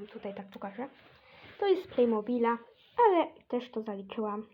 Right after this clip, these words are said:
do takich ogólnie koników. Jest to taka pani z Playmobila, która może składać nogi i w ogóle wszystko. Ma takie badanie, mm, znaczy jeszcze miała taką teczkę fajną,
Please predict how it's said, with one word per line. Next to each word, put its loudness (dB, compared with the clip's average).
do -4
takich -6
ogólnie -2
koników. -4
Jest -8
to -4
taka -4
pani -2
z -16
Playmobila, -4
która -10
może -8
składać -10
nogi -8
i -12
w -14
ogóle -10
wszystko. -16
Ma -10
takie -14
badanie, -4
mm, -8
znaczy -12
jeszcze -10
miała -8
taką -14
teczkę -10
fajną, -6